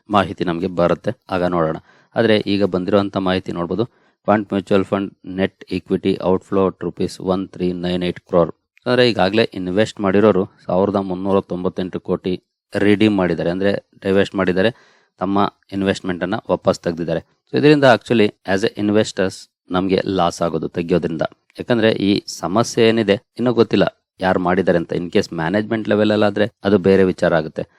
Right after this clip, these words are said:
But ಎಂಪ್ಲಾಯಿ ಲೆವೆಲ್ ಆದ್ರೆ ಅಷ್ಟು ದೊಡ್ಡ ಮ್ಯಾಟರ್ ಆಗೋದಿಲ್ಲ, ಅವ್ರಿಗೆ ಫೈನ್ ಹಾಕ್ತಾರೆ, ಮಾರ್ಕೆಟ್ ಇಂದ ಬ್ಯಾನ್ ಮಾಡ್ತಾರೆ, ಸಾಕಷ್ಟು ಸ್ಟೆಪ್ಸ್ ಅನ್ನ ತಗೊಳ್ತಾರೆ. But in case ಮ್ಯಾನೇಜ್ಮೆಂಟ್ ಲೆವೆಲ್ ಅಲ್ಲಿ ಆಗಿದೆ ಅಂತಂದ್ರೆ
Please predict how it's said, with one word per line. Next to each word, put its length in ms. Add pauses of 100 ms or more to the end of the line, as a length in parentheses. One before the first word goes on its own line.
(280)
But 240 (120)
ಎಂಪ್ಲಾಯಿ 360
ಲೆವೆಲ್ 260
ಆದ್ರೆ 240 (120)
ಅಷ್ಟು 320
ದೊಡ್ಡ 200 (200)
ಮ್ಯಾಟರ್ 300
ಆಗೋದಿಲ್ಲ, 400
ಅವ್ರಿಗೆ 300
ಫೈನ್ 260
ಹಾಕ್ತಾರೆ, 380 (200)
ಮಾರ್ಕೆಟ್ 320
ಇಂದ 140
ಬ್ಯಾನ್ 260
ಮಾಡ್ತಾರೆ, 400
ಸಾಕಷ್ಟು 520
ಸ್ಟೆಪ್ಸ್ 340
ಅನ್ನ 140
ತಗೊಳ್ತಾರೆ. 600 (140)
But 140
in 120
case 240
ಮ್ಯಾನೇಜ್ಮೆಂಟ್ 520
ಲೆವೆಲ್ 220
ಅಲ್ಲಿ 140
ಆಗಿದೆ 240
ಅಂತಂದ್ರೆ 680